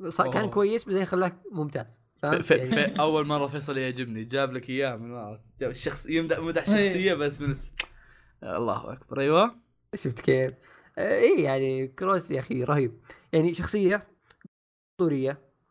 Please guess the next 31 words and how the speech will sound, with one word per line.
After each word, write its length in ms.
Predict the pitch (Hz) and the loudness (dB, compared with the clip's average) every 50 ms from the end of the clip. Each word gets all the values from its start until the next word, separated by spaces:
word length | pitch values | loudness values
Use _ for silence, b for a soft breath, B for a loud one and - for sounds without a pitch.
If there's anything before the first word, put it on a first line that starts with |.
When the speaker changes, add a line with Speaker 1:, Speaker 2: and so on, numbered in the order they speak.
| b b b b b | b b b b b
Speaker 1:
كوميدية، 640 | - - 160 156 151 143 147 139 131 127 135 143 - _ _ _ _ _ _ _ _ _ _ _ _ _ _ _ _ _ - | -2 0 2 2 2 0 0 0 0 -2 -4 -6 -10 _ _ _ _ _ _ _ _ _ _ _ _ _ _ _ _ _ -18
آه، 280 | - - - - - - - - - | -16 -16 -14 -16 -16 -16 -18 -20 -16
في 80 | - - | 2 2
كل 120 | 311 330 | 4 4
شيء، 160 | - 349 320 | 4 2 0
في 60 | - - | 0 -2
كل 120 | 285 262 | -4 -2
شيء. 260 | 233 294 254 202 185 | -2 -2 -2 0 0
يعني 260 | 180 170 165 170 165 B B B _ | 0 0 0 -2 -4 B B B _
هو 460 | - 202 262 311 320 359 - - - - - _ _ - | 0 2 2 4 2 0 -2 -4 -10 -20 -20 _ _ -8
حطه 320 | - 214 220 - - 196 | -6 -6 -4 -2 -2 -2
في 180 | - - - - | -2 -4 -4 -4
أي 240 | 226 226 214 190 | -2 -2 -2 -2
مجال 540 | 165 165 175 165 190 214 214 233 233 220 - _ | -2 -2 -2 0 2 2 2 2 0 -2 -8 _
يبدع 320 | - 190 180 151 135 143 123 | -2 -2 -2 0 -2 -4 -4
فيه. 340 | - - 120 113 - _ _ _ _ - 381 370 b b b b b b b b b b b b _ _ _ _ _ - | -4 -8 -14 -14 -16 _ _ _ _ -20 -20 -20 b b b b b b b b b b b b _ _ _ _ _ -2
تبي 120 | 202 247 190 | -2 0 0
في 40 | |
الكوميديا، 480 | 226 180 - - 175 180 175 170 143 156 | -2 -2 -2 0 2 2 2 2 0 -2
تبي 220 | 151 170 151 160 | -4 -4 -4 -4
في 80 | 156 - | -4 -4
الأكشن، 460 | 156 - 165 156 156 - - 170 147 | -6 -6 -6 -6 -6 -4 -4 -4 -4
تبي 200 | 143 147 143 151 | -4 -4 -4 -4
في 80 | 147 - | -4 -6
القوة، 400 | 151 131 143 165 160 147 147 143 | -6 0 2 2 2 2 2 -2
تبي 300 | 147 - 147 143 151 147 | -2 -4 -4 -4 -4 -6
في 120 | 151 - | -6 -10
الرعب، 800 | 135 131 143 143 139 139 - _ _ - 185 165 143 147 143 - - - | -12 -12 -12 -10 -10 -12 -14 _ _ -4 -2 0 0 -2 -4 -10 -18 -20
يصير 280 | - - - 170 147 | -12 -6 -6 -4 -2
رعب 260 | 143 165 151 127 127 131 | 0 0 0 0 -2 -4
عادي. 300 | 135 135 127 117 123 | -4 -4 -4 -6 -10